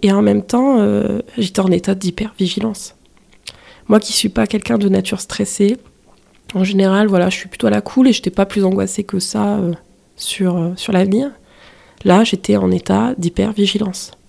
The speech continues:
Je surveillais vraiment sa respiration, je, j'avais une trouille bleue, elle dormait à côté de moi, elle était toujours sur moi, je, voilà, j'étais beaucoup en écharpe, je, j'étais en état d'hypervigilance constante.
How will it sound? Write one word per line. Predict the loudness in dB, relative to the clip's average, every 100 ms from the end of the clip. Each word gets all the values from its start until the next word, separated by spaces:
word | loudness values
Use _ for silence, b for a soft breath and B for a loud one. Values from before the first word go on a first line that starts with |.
| b b b b b b
Je | 0 2
surveillais | 2 -2 -2 0 2 2 2
vraiment | 0 0 -2
sa | -2
respiration, | -2 -4 -4 -4 -2 -2 -4 0 2 2 2
je, | 0 -2 -4 b b b b b b
j'avais | 2 2 4 4
une | 2 0
trouille | -4 -4 -4
bleue, | 0 2 4
elle | 2 0
dormait | -4 -4
à |
côté | -4 -6 -2
de | 0
moi, | 2 0
elle | -2
était | -4 -8
toujours | -10 -6
sur | -6 -4
moi, | -2 -2 -2
je, | -2 -4 -4 -4
voilà, | -4 -4
j'étais | -6 -6
beaucoup | -6 -2
en | -2
écharpe, | -2 -2 -4 -4
je, | -4 -6 b b b b b -8
j'étais | -6 -2 2 2
en | 2
état | 0 -2 -2 -4
d'hypervigilance | -4 -6 -4 -4 -4 -2 -2 -2
constante. | -4 -6 -4 -4 -4